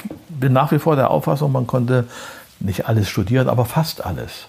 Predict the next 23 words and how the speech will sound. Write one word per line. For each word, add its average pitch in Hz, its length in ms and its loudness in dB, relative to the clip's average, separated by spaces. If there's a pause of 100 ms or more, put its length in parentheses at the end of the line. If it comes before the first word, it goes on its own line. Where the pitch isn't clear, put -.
Aber 117 140 2
man 117 140 4
musste 143 220 2
eben 131 200 2
ein 139 180 2
bis 147 160 0
zwei 131 200 -2
Schritte 120 280 -4
schneller 110 300 0
als 107 180 -4
die 110 100 -2
anderen - 300 -6
sein. - 200 -8 (540)
Und 110 80 -2
wenn 143 120 4
man 156 140 4
dann 147 160 2
das 131 140 2
Studium 160 520 2
und 127 60 0
die 123 80 0
Promotion 120 640 0
hatte, 131 380 0